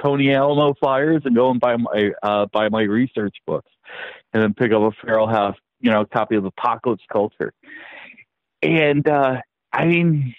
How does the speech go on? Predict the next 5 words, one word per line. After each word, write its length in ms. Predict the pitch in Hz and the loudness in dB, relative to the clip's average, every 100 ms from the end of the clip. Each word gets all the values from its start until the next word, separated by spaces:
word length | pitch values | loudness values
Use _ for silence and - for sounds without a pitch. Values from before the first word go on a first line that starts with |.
| - _ _ _ _ _ _ _ _ _ _ _ _ _ - _ _ - _ | -20 _ _ _ _ _ _ _ _ _ _ _ _ _ -20 _ _ -20 _
if, 160 | 139 135 - - - - | -6 -6 -8 -18 -18 -12
if 200 | - 143 | -6 -2
I 140 | 156 147 | 0 -2
found 280 | 160 165 | 0 0
that 120 | 151 | 0